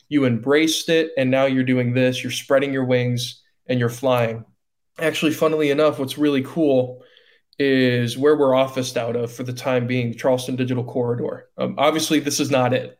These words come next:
This is, this is the beauty of hybrid work. I'm here in my home. Regardless,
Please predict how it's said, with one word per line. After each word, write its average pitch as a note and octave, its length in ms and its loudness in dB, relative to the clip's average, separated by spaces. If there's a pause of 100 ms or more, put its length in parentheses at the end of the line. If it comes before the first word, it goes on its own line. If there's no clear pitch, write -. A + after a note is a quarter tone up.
(140)
This C#3 200 -6
is, B2 460 -6
this C#3 180 -6
is C3 100 -2
the C3 80 -4
beauty B2+ 400 2
of A#2 380 0
hybrid B2 400 0
work. B2 320 -4 (520)
I'm A#2 240 -2
here B2+ 360 0
in A#2+ 140 -4
my A2+ 120 -2
home. A#2+ 340 -2 (480)
Regardless, C3 1040 0